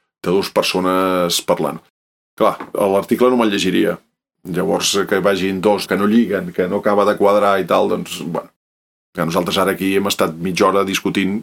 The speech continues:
de tres articles que la gent no es llegirà i es quedarà amb la nostra opinió, que dius, "Anem servits, també". En fi, va, escolta, no divaguem més. Eh, mireu-vos-la, és interessant,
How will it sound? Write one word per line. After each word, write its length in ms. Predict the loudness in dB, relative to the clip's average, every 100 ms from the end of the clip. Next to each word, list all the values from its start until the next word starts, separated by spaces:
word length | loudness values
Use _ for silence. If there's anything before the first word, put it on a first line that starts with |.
| -8
de 180 | -4 -2
tres 220 | 0 0 0
articles 340 | 0 2 2
que 140 | 2 2
la 80 |
gent 140 | 2 0
no 100 | 0
es 60 | 0
llegirà 380 | 2 0 -2 -6 _ _ -4
i 60 | -2
es 80 |
quedarà 280 | 0 0 0
amb 100 | 0
la 80 | 0
nostra 300 | -2 -2 -4
opinió, 340 | -2 -2 -4 -8
que 160 | -8 -6
dius, 380 | -6 -6 -6 -10 -8
"Anem 180 | -4 -4
servits, 400 | -4 -6 -6 -8
també". 160 | -8 _ _ _ _ _ -4
En 60 |
fi, 100 | 0
va, 240 | 2 0 -2
escolta, 320 | -4 -2 0
no 240 | 2 2 2
divaguem 360 | 2 0 0 0
més. 240 | 0 2
Eh, 240 | 2 0
mireu-vos-la, 640 | 2 2 2 2 2 2 2
és 100 | 0
interessant, 560 | 0 2 2 2 -2